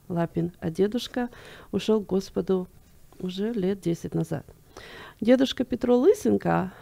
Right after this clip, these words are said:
а, он, э, покаялся в баптистской церкви, там женился на своей возлюбленной Марии Лысенко, и тоже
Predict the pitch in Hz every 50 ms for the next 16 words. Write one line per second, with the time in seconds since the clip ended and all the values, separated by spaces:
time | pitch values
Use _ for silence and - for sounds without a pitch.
0 | - - - 175 170 165 160 151 - 185 190 190 185 185 185 180 185 185 175 165
1 | 170 - - - 185 185 - - 175 165 160 165 - - 165 160 156 165 165 -
2 | - 294 302 - - 277 254 - - 254 247 - - 240 226 - 214 190 175 180
3 | 175 180 180 175 175 165 160 - - - 165 160 165 175 170 165 156 160 - -
4 | - - - - - - - - 190 175 160 160 165 160 165 170 190 214 254 285
5 | 285 285 294 277 277 269 269 262 254 240 240 247 240 233 233 233 233 226 - 214
6 | 208 - 208 208 - - - - 269 285 294 294 311 - - - - - - -
7 | - - - - 262 262 254 233 226 240 233 226 226 226